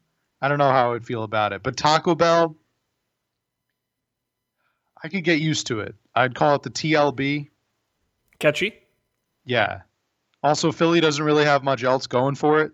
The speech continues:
Speaker 1: so Taco Liberty Bell, you get some more Taco Bells in Philly. I think, I'm sure they could do some great cross promotions with that.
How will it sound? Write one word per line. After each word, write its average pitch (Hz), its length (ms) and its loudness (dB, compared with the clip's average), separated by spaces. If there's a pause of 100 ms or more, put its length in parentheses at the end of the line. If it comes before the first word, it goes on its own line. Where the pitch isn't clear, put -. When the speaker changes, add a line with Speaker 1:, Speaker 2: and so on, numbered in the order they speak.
Speaker 1:
so 110 400 -6 (1800)
Taco 131 360 2
Liberty 127 320 0
Bell, 131 420 2 (320)
you 131 80 -14
get 120 320 -2
some 117 140 -6
more 120 140 2
Taco 123 360 2
Bells 120 320 2
in 113 100 -4
Philly. 120 460 -2 (1400)
I 110 80 -2
think, 131 180 0
I'm 123 120 -2
sure 143 160 2
they 131 80 2
could 123 80 -2
do 127 80 2
some 127 180 -2
great 123 260 0
cross 120 300 2
promotions 117 600 -2
with 113 140 -4
that. 113 320 2